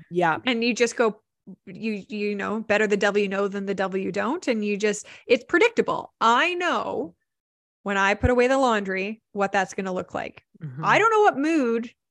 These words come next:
Speaker 2: I got three kids. They're not all in the same mood
Speaker 1: <laughs>
Speaker 2: ever.
Speaker 1: And even
Speaker 2: Right?
Speaker 1: if
Speaker 2: It
Speaker 1: they were, there's no guarantee it's a good one.
Speaker 2: Right? And I think that's where a lot of, um,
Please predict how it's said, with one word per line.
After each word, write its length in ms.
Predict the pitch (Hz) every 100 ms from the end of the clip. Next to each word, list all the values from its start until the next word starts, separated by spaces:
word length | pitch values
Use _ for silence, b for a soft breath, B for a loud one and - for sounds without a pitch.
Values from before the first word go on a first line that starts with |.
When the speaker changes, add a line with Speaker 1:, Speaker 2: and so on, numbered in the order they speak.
| 208
Speaker 2:
I 60 |
got 180 | 233 262
three 180 | 277 285
kids. 340 | - 240 185
They're 160 | - 214
not 200 | 214 226
all 180 | 226 240
in 80 | 240
the 80 | 233
same 260 | 247 247
mood 340 | 240 226 214 208 240 - 277 -
Speaker 1:
<laughs> 460 | - - 220 _ 240
Speaker 2:
ever. 380 | 240 226 208 208 - B 330 359 -
Speaker 1:
And 120 | 311
even 120 | 320
Speaker 2:
Right? 80 | 311
Speaker 1:
if 80 | 415
Speaker 2:
It 40 | 302
Speaker 1:
they 100 | 302
were, 320 | 277 339 311
there's 200 | 262 233
no 120 | 247
guarantee 360 | 226 254 240 220
it's 120 | 214
a 40 |
good 240 | 175 240 226
one. 280 | 160 165 240 _ _
Speaker 2:
Right? 580 | 247 240 202 196 202 349 571 - 277 B B B -
And 120 | 254
I 80 | 254
think 320 | 254 311 247
that's 420 | 226 220 233 -
where 240 | - 262 262
a 80 | 240
lot 560 | 208 202 208 208 -
of, 600 | 208 202 202 202 202 196 _ _ _ _ _ -
um, 600 | 208 196 190 190 190